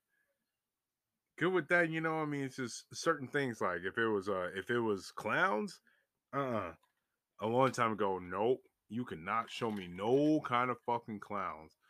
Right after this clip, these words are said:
But the thing is now, I pretty much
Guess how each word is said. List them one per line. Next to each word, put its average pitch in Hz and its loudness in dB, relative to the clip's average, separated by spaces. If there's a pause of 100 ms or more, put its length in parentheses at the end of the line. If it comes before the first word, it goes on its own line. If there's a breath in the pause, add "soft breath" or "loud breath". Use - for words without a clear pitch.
(420 loud breath)
But 92 -6
the 80 -18
thing 110 -4
is 107 0
now, 120 -4 (1500)
I 110 -4
pretty 131 -6
much 110 -8